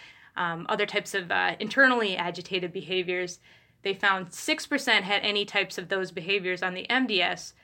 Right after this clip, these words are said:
compared to fourteen percent on the gold standard measure. So what this tells us is that these two measures have been compared, and what we know is that particularly for non-severe,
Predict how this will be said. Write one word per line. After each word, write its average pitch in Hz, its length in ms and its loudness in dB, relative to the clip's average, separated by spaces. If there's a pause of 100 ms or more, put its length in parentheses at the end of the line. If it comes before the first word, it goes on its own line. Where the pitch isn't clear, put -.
(200)
compared 208 420 2
to 190 340 -2 (140)
fourteen 254 640 0
percent 175 480 -2 (340)
on 185 140 2
the 185 80 0
gold 185 240 -2
standard 185 420 0
measure. 185 460 -6 (300)
So - 180 -4
what 277 220 2
this 277 180 -2
tells 262 380 2
us 196 280 2
is 196 380 -2 (880)
that 190 400 2
these 226 220 -2
two 285 140 4
measures 233 360 4
have 240 300 4
been 269 160 2
compared, 240 580 2
and 202 160 -2
what 196 160 0
we 202 120 -2
know 202 420 2
is 190 160 -4
that - 220 -2
particularly 262 880 2
for 190 380 2 (580)
non-severe, 208 1200 4